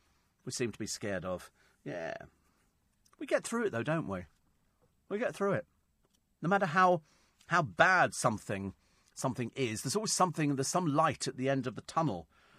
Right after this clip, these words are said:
And, you know, for a lot of people, this won't be a great Christmas. For a lot of people, this will be a very miserable time because you won't have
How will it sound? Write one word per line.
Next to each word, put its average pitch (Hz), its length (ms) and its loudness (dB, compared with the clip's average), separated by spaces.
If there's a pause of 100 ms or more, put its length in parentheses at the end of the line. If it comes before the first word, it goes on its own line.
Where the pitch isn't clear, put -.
(300)
And, 131 340 0
you 175 80 0
know, 143 100 2
for 170 100 2
a 180 40 2
lot 214 120 6
of - 80 0
people, 151 280 0
this 160 220 0
won't 220 240 4
be 131 120 2
a 107 120 -2 (220)
great 127 460 2 (120)
Christmas. - 640 -4
For 143 100 -2
a 170 40 2
lot 196 100 2
of 139 80 -4
people, 143 240 -2
this 143 160 -4
will 127 60 -6
be 143 80 0
a 139 40 0
very 143 180 2
miserable 143 400 -4
time 175 300 0
because 104 280 -6
you 117 40 -6
won't 131 200 2
have 113 200 -4